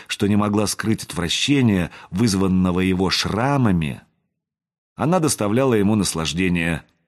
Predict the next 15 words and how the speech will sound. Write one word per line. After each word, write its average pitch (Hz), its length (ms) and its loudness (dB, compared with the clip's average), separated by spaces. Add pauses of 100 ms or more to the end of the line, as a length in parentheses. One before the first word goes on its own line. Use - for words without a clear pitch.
(180)
иным 101 360 2
способом. 57 680 -8 (1800)
Даркин 80 580 -8
Рал, 95 460 -2 (300)
как 143 200 -2
и 131 60 2
его 104 160 0
отец, 127 380 -2
считал 104 420 0
женщину 127 520 0
лишь 139 240 0
сосудом 131 680 0 (220)
для 104 180 0
семени 107 460 2
мужчины, 90 680 -2